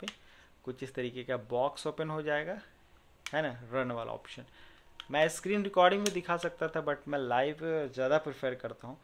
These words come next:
यहाँ पे आपको लिखना है दोस्तों सीएमडी, कुछ इस तरीके का ये मैसेज आपको यहाँ पे टाइप करना है सीएमडी। सीएमडी टाइप करके आपको एंटर मार देना है। जैसे आप सीएमडी पे एंटर करेंगे, आप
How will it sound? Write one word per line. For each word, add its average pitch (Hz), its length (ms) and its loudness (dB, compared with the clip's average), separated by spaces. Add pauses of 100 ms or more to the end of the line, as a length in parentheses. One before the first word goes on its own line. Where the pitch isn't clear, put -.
(400)
यहाँ 151 200 6
पे 190 100 6
आपको 190 180 4
लिखना 175 240 -4
है 185 80 2
दोस्तों 170 300 -8
सीएमडी, 135 800 -10 (480)
कुछ 139 180 -8
इस 143 120 -10
तरीके 151 300 -4
का 156 240 -8 (540)
ये 127 180 -2
मैसेज 127 500 -2
आपको 151 260 0
यहाँ 135 180 0
पे 139 100 -6
टाइप 131 360 0
करना 139 240 2
है 147 160 -2
सीएमडी। 120 1000 -8 (260)
सीएमडी 180 460 -2
टाइप 151 300 2
करके 151 200 -2
आपको 143 220 -2 (140)
एंटर 127 260 -4
मार 110 220 -6
देना 113 200 -12
है। 120 80 -16 (880)
जैसे 147 340 4
आप 190 100 8
सीएमडी 175 560 -2
पे 175 220 -2 (140)
एंटर 135 280 -4
करेंगे, 147 460 -2 (1160)
आप - 180 -2